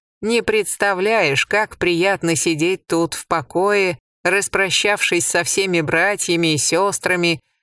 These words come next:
с любовью и ненавистью, наслаждаться хорошо приготовленной жирной куропаткой или перепелкой, а потом пирогом с медом,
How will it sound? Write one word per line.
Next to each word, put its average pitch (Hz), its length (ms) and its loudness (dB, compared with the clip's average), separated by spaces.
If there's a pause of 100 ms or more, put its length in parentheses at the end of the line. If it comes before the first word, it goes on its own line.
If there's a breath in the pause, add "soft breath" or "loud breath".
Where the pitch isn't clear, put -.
(160)
с - 120 -4
любовью 190 720 0
и 165 80 0
ненавистью, 160 920 0 (400)
наслаждаться 185 920 0
хорошо 185 520 0
приготовленной 165 920 0
жирной 170 480 0
куропаткой 170 960 0
или 160 200 2
перепелкой, 165 920 0 (560)
а 226 100 0
потом 226 420 -2
пирогом 170 600 0
с - 120 -4
медом, 180 580 0